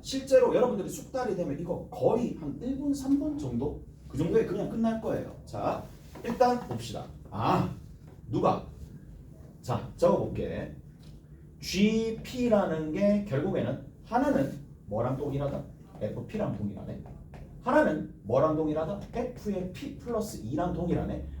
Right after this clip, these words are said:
어? 쌤, 저는 이게 와닿지 않아요. 그럼 아직까지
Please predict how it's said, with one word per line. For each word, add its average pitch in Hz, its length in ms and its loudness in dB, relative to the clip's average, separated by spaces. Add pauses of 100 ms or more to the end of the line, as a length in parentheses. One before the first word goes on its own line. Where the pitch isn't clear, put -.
어? 285 280 10
쌤, 254 300 -2
저는 220 300 2
이게 240 180 -2
와닿지 170 520 0
않아요. 165 260 -2 (220)
그럼 139 220 0
아직까지 95 1160 -2